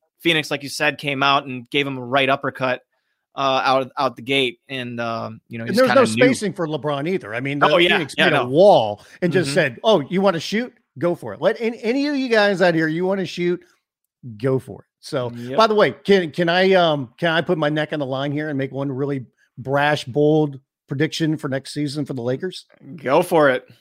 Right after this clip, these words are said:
Speaker 2: The starting point guard of the twenty-one twenty-two Los Angeles Lakers will be John Wall.
Speaker 1: All right.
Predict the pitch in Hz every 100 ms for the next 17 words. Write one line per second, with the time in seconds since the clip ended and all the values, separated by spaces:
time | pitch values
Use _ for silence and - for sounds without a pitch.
0 | _ _ _ _ _ _ _ _ _ _
1 | _ _ _ _ _ - - 233 233 208
2 | - 220 226 190 151 123 113 _ _ _
3 | _ _ _ 127 143 - 175 180 165 165
4 | 156 165 165 - 160 143 139 160 147 131
5 | 135 143 139 107 104 - _ _ _ _
6 | _ _ _ _ _ _ _ _ 143 151
7 | 120 151 147 143 123 113 - _ _ _
8 | _ _ _ _ _ _ _ _ _ -
9 | - 135 165 180 254 -